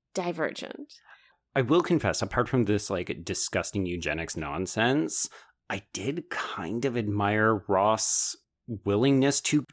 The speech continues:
Speaker 2: just explode her own concept for a little bit.
Speaker 1: Uh, yeah, I get what you mean. Like, all the markers that they've used to f-,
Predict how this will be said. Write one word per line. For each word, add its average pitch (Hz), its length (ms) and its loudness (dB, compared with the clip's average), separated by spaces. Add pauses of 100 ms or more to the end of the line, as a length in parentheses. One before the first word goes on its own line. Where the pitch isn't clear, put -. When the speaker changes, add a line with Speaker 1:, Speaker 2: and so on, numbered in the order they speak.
(120)
Speaker 2:
just - 260 2
explode 101 840 2
her 147 220 0
own 113 220 4
concept - 680 -2
for 104 120 4
a 92 100 4
little 85 240 -2
bit. - 460 -6 (840)
Speaker 1:
Uh, 349 220 8
yeah, 381 300 4
I - 100 2
get 415 120 2
what - 120 -2
you 214 120 0
mean. 196 240 2
Like, 208 180 2
all 226 140 4
the 233 100 6
markers 185 400 0
that - 160 -4
they've 165 260 -2 (280)
used 190 480 -2
to 170 80 0
f-, - 180 -8